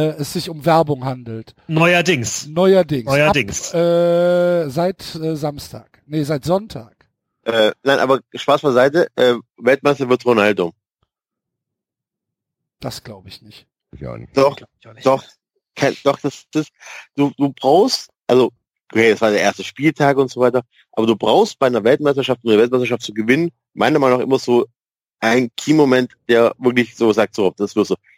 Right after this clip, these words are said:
Speaker 3: Das fand ich bei Italien zum Beispiel, der Elfmeter gegen Australien, ja, in der allerletzten Minute, wo du einfach,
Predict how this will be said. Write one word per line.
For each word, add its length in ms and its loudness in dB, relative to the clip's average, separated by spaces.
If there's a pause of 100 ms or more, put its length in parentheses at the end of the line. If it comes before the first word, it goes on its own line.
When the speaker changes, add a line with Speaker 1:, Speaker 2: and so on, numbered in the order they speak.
(120)
Speaker 3:
Das 140 -10
fand 220 2
ich 100 -2
bei 140 2
Italien 520 2
zum 140 -8
Beispiel, 360 0
der 140 0
Elfmeter 420 0
gegen 220 -2
Australien, 680 0 (760)
ja, 140 4
in 140 0
der 100 4
allerletzten 380 2
Minute, 300 2
wo 120 0
du 80 4
einfach, 280 0